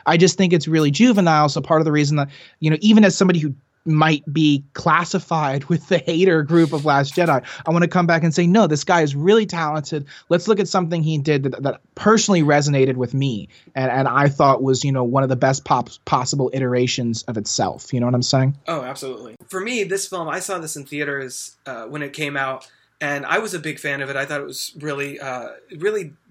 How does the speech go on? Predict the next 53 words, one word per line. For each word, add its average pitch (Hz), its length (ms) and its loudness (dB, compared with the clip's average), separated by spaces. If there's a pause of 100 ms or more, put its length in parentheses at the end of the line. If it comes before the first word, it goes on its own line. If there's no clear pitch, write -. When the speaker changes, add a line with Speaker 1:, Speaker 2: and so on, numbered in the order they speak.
Speaker 2:
different 160 320 -8
than 156 120 -6
anything 151 280 -6
I 147 40 -4
was 143 100 -8
expecting, 143 460 -10
and, 127 240 -14 (340)
you 151 100 -10
know, 135 80 -8
the 131 120 -10
film 151 220 -6
has 139 440 -6
a, 131 160 -12
a 139 100 -14
ton 143 240 -12
of 135 80 -12
surprises, 135 800 -8
uh, 131 120 -10
going 139 280 -8
for 135 300 -4
it. 135 160 -10 (480)
And, 127 420 -8
uh, 120 300 -12
I 139 60 -14
think, 147 360 -10
uh, 127 140 -8 (420)
it 190 80 -6
was 185 140 -6
a 190 40 -4
really 185 160 -4
interesting 165 380 -10
ride, 143 300 -4
and 151 160 -10
it 139 40 -10
was 139 160 -12
one 165 200 -6
that 151 120 -4
I 139 60 -2
actually 143 400 -8
picked 156 220 -10
up. 160 280 -6
I 139 120 -6
actually 135 260 -10
have 139 260 -6
had 147 200 -4
it 147 100 -4
on, 143 240 -6
on 135 160 -12
D 135 140 -12
V 135 100 -14
D. 135 160 -12
It's 143 140 -12
like, 127 200 -14